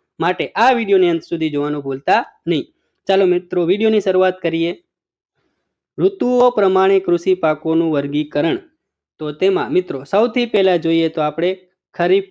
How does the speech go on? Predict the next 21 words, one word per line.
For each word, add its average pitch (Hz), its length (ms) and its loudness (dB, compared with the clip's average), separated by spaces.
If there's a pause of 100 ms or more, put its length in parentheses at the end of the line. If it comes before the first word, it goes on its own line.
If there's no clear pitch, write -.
(120)
પાક, 165 240 2 (340)
જેને 156 300 -2
ચોમાસુ 196 520 -2
પાક 175 340 -2
તરીકે 160 300 -4
પણ 160 140 -8
ઓળખવામાં 147 600 -6
આવે 147 180 -4 (580)
છે. 139 140 -4 (640)
હવે 180 140 2
મિત્રો 208 260 0
એવો 233 200 4
પ્રશ્ન 214 320 -2
પૂછાય 160 380 -6 (300)
કે 165 120 -4
ખરીફ 214 380 -2 (120)
પાક 208 280 0
કોને 185 300 2
કહેવાય? 156 360 -2 (480)
તો 165 80 -2
મિત્રો 190 280 0